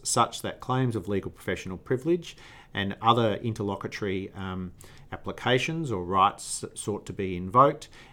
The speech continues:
um, are looked at through a pragmatic prism, uh, such that they do not in any way stultify litigation and do not in, in any way,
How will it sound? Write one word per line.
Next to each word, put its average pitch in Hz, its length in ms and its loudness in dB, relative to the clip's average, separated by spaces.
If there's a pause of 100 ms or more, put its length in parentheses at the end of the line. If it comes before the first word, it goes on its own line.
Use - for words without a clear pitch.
(120)
um, 95 360 -2
are 110 100 0
looked 123 320 4
at 107 180 0
through 101 180 -4
a 95 60 -4
pragmatic 113 640 0
prism, 104 420 -4 (440)
uh, 90 320 0
such - 440 2
that 95 200 -4 (200)
they - 120 -2
do - 120 -6
not 117 380 4
in 110 140 -2
any 101 160 -2
way 92 180 -2
stultify 127 540 6
litigation 98 920 -2
and 104 220 -4
do 104 80 -4
not 117 240 6
in, 107 180 0
in 110 200 -4
any 110 240 0
way, 92 440 -2